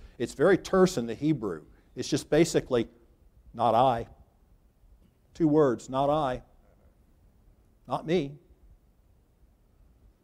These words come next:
Folks, I'm thinking that this was great fodder for Daniel.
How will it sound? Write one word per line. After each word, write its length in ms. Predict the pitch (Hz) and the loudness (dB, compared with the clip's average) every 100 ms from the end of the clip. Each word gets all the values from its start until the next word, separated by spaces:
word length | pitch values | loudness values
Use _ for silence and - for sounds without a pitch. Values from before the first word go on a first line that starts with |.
| _ _ _ _ _ - _ _ - _ _ _ _ _ - - - - _ _ _ _ _ _ _ _ _ _ _ | _ _ _ _ _ -20 _ _ -20 _ _ _ _ _ -20 -20 -20 -20 _ _ _ _ _ _ _ _ _ _ _
Folks, 260 | 214 220 | -2 -2
I'm 100 | 185 | -2
thinking 400 | - 294 269 185 | 0 0 2 0
that 120 | 147 - | 0 2
this 300 | 202 202 156 | 2 2 0
was 640 | 131 120 113 - - - _ _ 151 | 2 2 -2 -10 -16 -20 _ _ -20
great 380 | 127 190 202 - - _ _ _ | -6 0 0 -2 -14 _ _ _
fodder 640 | - - 143 135 117 92 | -20 -8 -2 0 0 -4
for 500 | - - 113 101 87 - - | -8 -4 -2 -2 -2 -12 -6
Daniel. 460 | 123 120 104 67 | -2 -2 -4 -10